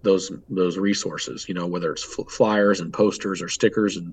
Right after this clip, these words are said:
in your office or on your job site or your building, your, within your association. Have a conversation, get some other people together, um,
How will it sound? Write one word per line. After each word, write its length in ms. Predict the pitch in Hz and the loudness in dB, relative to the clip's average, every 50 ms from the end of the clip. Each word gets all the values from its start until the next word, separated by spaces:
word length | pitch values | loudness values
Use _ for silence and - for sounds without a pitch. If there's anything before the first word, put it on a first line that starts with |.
| - - | -6 -4
in 120 | 104 92 | -4 -2
your 340 | 92 87 85 85 85 - - - | -2 -2 -4 -4 -6 -8 -10 -6
office 460 | 87 95 95 90 - 113 101 - - | -2 -2 -2 2 2 2 2 2 0
or 100 | 95 87 | -2 -4
on 80 | 85 90 | -4 -4
your 120 | 87 82 | -6 -4
job 280 | 80 - 92 90 95 87 | -4 -2 -2 -2 -2 -2
site 300 | - - 95 87 90 87 | -2 -2 -2 -2 -2 -2
or 100 | 87 80 | -4 -6
your 140 | 80 82 80 | -6 -6 -8
building, 460 | 90 92 90 92 92 90 92 92 92 - - - - - - - - _ | -4 0 0 0 0 0 -2 -4 -6 -8 -14 -16 -16 -16 -16 -18 -12 _
your, 300 | - 101 95 92 87 - - | -2 0 0 0 0 -2 -4
within 240 | 90 85 - 104 | -2 0 0 0
your 140 | 95 92 87 | 0 0 0
association. 840 | 85 - - 101 95 85 - - 87 82 85 85 - 107 92 90 - - | -2 0 2 2 2 2 2 0 0 -2 -2 0 -2 -2 -4 -6 -6 -6
Have 160 | - 95 90 | -6 -6 -6
a 60 | 87 - | -4 -4
conversation, 720 | - 98 107 120 - - - 104 95 - - 107 104 101 | -4 -2 -2 -2 0 2 2 0 2 0 -2 -2 -2 -2
get 200 | 87 92 85 - | -2 -4 -2 -2
some 140 | - 107 | 0 2
other 140 | 104 104 104 | 2 2 2
people 240 | - - 110 101 110 | 2 2 2 2 2
together, 440 | 107 98 98 92 92 95 92 92 - _ - - - - - - - _ _ - | 0 2 2 2 2 2 0 -2 -4 _ -20 -20 -20 -20 -20 -20 -20 _ _ -10
um, 420 | 87 80 76 73 80 87 87 - | -8 -6 -6 -6 -10 -12 -18 -20